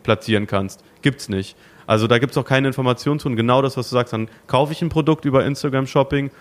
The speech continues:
und dann bekommt die E-Mail-Adresse, ja, die bleibt bei Instagram. Dann muss man sich bewusst sein, man arbeitet in einem geschlossenen, beziehungsweise teilweise geschlossenen Ökosystem.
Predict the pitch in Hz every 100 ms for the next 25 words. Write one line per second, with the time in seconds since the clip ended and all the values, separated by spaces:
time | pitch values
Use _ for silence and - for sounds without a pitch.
0 | - - 110 117 131 143 - 127 131 117
1 | 117 127 131 127 120 123 131 127 143 120
2 | 101 117 - 110 117 - 117 - 107 117
3 | - 147 143 160 - - - _ 127 147
4 | - - - 127 135 151 135 131 139 120
5 | 143 147 131 120 117 107 117 123 135 127
6 | 123 110 113 110 110 131 139 - 151 135
7 | 135 - 107 - 120 120 110 107 120 123
8 | 131 123 117 123 - - _ 120 - 120
9 | 120 131 117 120 131 165 151 151 - 156
10 | 156